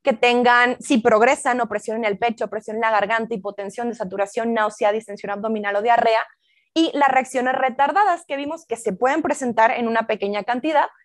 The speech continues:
como edema facial, petequias, prurito, eritema o algunas reacciones cutáneas severas con descamación.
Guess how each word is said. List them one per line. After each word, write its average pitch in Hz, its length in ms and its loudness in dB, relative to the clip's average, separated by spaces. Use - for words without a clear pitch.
como 285 320 2
edema 247 300 0
facial, 294 420 -2
petequias, 269 540 -8
prurito, 254 440 0
eritema 247 680 0
o 262 120 4
algunas 247 320 0
reacciones 240 400 -6
cutáneas 220 400 -4
severas 208 400 0
con 208 160 -8
descamación. 185 600 -8